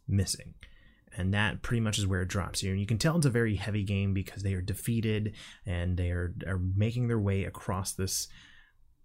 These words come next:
I don't even know how you would describe, I wanna say post-apocalyptic, but it's just this dreamlike state that comes to life the more that you progress and you interact with it and you confront,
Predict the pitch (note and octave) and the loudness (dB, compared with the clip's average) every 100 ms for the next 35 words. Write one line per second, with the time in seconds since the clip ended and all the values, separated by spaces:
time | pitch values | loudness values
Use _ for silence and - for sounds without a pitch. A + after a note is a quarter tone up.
0 | - _ _ _ - _ - A#2 A2 G#2 | -20 _ _ _ -20 _ -4 0 2 2
1 | G2 F#2+ - - A#2+ A2 B2 C3+ B2+ - | 2 0 0 0 4 6 4 4 2 2
2 | B2 - - A#2 G#2+ G#2 - C#3+ A2+ A2 | -2 -2 -8 -4 -2 0 -2 0 0 2
3 | E3 D#3+ C#3 C3+ - - - - G2+ G#2 | 0 4 4 4 -2 -12 -16 -2 2 4
4 | G#2 D3+ D3+ B2 B2 - - F#2+ - - | 6 6 6 4 2 0 0 -2 -6 -16
5 | _ G2+ F#2+ F#2 - - C3+ C3+ C3+ A#2 | _ 0 2 0 -4 0 6 6 4 2
6 | G2 G2 G2+ - - - - - - - | 2 2 0 -2 -12 -18 -20 -20 -20 -4
7 | F#2+ G#2 G2+ G2+ A2+ A2 A2 G2+ F#2+ F#2+ | 4 8 8 8 6 2 2 2 0 0
8 | F#2+ - F#2+ G#2 G#2+ G#2+ - - - F#2+ | -4 -4 -2 0 0 0 -2 -2 -4 -2
9 | F2+ F#2 - G2 F#2 F#2+ F#2+ G2 F#2 F#2 | 0 0 0 0 0 0 -2 -2 0 0
10 | - F#2+ F2+ F#2 F#2+ G2 F#2+ F#2 F2+ - | -2 -2 0 0 0 0 2 2 0 -6
11 | - - - - _ _ _ _ _ _ | -20 -20 -20 -20 _ _ _ _ _ _
12 | - - C3 - - C#3 C3 - | -8 4 4 4 4 4 4 0